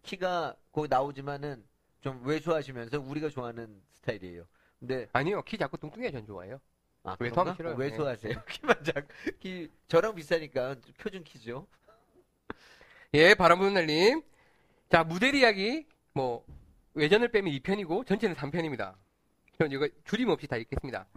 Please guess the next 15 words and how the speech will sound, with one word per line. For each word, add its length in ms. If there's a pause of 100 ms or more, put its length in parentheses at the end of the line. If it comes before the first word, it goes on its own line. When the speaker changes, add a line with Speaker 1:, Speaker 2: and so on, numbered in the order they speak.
(400)
Speaker 2:
자, 140
시계를 420
들여다보는 600
양 240
부장이 600
김 200
과장에게 420
묻는다. 640 (320)
저번 220
편에 160
등장하셨던 480
그분들이에요. 580 (580)
"아직 240
도착하지 360
않았나?" 480